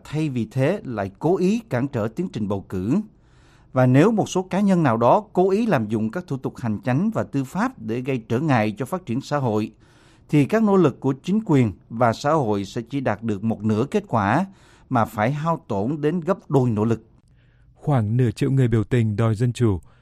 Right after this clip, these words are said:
Speaker 2: đã tham gia cuộc tuần hành ngày mùng một tháng bảy năm ngoái, là lúc cảnh sát đã bắt giữ hơn năm trăm người chặn một con đường trong khu tài chánh. Trong một diễn biến được coi là mở màn cho phong trào chiếm trung ồ ạt kéo dài bảy mươi chín ngày,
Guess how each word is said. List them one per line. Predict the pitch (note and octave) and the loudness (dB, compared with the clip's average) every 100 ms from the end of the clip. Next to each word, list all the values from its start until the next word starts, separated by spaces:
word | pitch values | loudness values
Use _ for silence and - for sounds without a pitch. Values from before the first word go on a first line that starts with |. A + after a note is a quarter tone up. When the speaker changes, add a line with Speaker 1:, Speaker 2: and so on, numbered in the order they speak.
| _ | _
Speaker 2:
đã | - A#2 C3+ | -4 -2 0
tham | D3+ C3 | 0 0
gia | C#3 C3 | 2 0
cuộc | A#2+ G#2+ | 0 -2
tuần | G2+ | -2
hành | G2+ G2+ G2+ | 0 -2 -2
ngày | G#2 | -2
mùng | G2+ G2+ | -2 -2
một | G2+ - | -4 -4
tháng | G#2+ | -4
bảy | B2 | -2
năm | F2+ G#2+ | -2 -2
ngoái, | G2+ G2+ C3+ - _ _ | 0 0 -2 -6 _ _
là | B2 B2+ | 0 2
lúc | E3+ - | 2 0
cảnh | G#2+ | -2
sát | - D3+ E3+ | -2 -4 -4
đã | B2+ | -4
bắt | D3+ | -4
giữ | C#3 C3 B2+ B2+ | -4 -2 -2 -2
hơn | C3 B2+ B2 C3 | 0 0 0 -2
năm | D3+ D3 | -2 -2
trăm | C3 C#3 | -2 0
người | B2+ A2 F#2 - - _ - | 2 2 0 -4 -16 _ -4
chặn | A#2 | -2
một | A2 | 0
con | - B2+ | 0 2
đường | A2+ G#2 G2 | 2 0 0
trong | - A2 | -2 -2
khu | - A2+ | -2 -2
tài | G2+ F#2 | -2 -4
chánh. | G2+ G2 C#3 - _ _ _ _ _ _ _ _ _ | -2 -4 -4 -10 _ _ _ _ _ _ _ _ _
Trong | - D#3+ | 0 2
một | B2 | 2
diễn | A2 A#2 | 2 2
biến | B2 B2+ | 2 2
được | D3 G#2 | 2 0
coi | - B2 A#2+ | 0 0 2
là | A2 | 0
mở | G#2 F2+ | 0 0
màn | G2+ G2+ F#2 - _ _ | 0 0 -4 -10 _ _
cho | - A#2+ A#2 | -2 0 0
phong | - A#2+ A2+ | -2 -2 -2
trào | B2 G#2 F#2 | -2 -2 -2
chiếm | - G#2 | -2 -2
trung | - B2+ | 0 0
ồ | G2+ G2 | 2 2
ạt | F#2+ F#2+ _ - | 0 -2 _ -4
kéo | A2+ | -2
dài | A#2+ A#2 | 0 0
bảy | F#2+ | 0
mươi | F2 G2 | -4 -2
chín | A#2 | -2
ngày, | B2+ G2 | 0 0